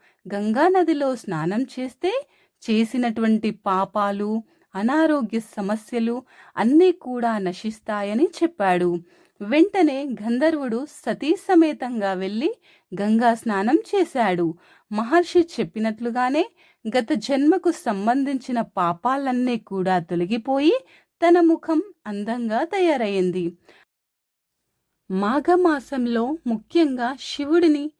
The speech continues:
విష్ణువుని పూజిస్తే చాలా మంచిది. ప్రతినిత్యం నియమనిష్టలతో పూజలు, స్నానాలు ఆచరించిన వారికి కోరిన కోరికలన్నీ తప్పకుండా నెరవేరుతాయని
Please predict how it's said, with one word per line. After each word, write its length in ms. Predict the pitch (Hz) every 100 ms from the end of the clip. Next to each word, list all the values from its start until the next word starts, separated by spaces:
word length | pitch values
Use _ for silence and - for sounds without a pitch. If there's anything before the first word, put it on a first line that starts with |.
| _ _
విష్ణువుని 680 | 190 226 - - 359 330 285
పూజిస్తే 600 | 254 - 180 175 226 - 339
చాలా 600 | - - 269 214 214 262
మంచిది. 580 | 359 311 - 233 220 202 - _ _ _ -
ప్రతినిత్యం 680 | 311 403 403 359 - 302 339 -
నియమనిష్టలతో 1040 | 262 220 208 202 202 - - 220 214 - 247
పూజలు, 760 | 220 214 214 190 233 220 226 - _ _
స్నానాలు 720 | - 269 262 311 320 277 254 - -
ఆచరించిన 680 | 170 175 240 240 247 - 269
వారికి 480 | 262 254 262 - 381 - _ _ _ -
కోరిన 440 | 277 339 403 370
కోరికలన్నీ 880 | 339 208 214 240 320 269 240 233 226 220 _
తప్పకుండా 640 | 180 170 196 185 214 214 330
నెరవేరుతాయని 1000 | 370 285 254 247 233 233 226 226 226